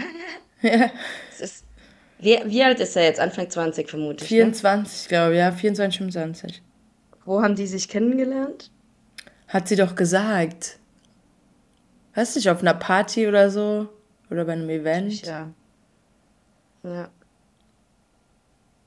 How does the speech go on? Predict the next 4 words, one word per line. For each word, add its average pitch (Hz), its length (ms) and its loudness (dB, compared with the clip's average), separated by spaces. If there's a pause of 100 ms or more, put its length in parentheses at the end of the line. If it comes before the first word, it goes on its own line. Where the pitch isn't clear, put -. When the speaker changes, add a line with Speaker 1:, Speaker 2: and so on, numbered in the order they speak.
(140)
Speaker 1:
Also, 202 380 4 (720)
ja, 165 380 0 (560)
Claudia 208 460 6
Obert 190 580 4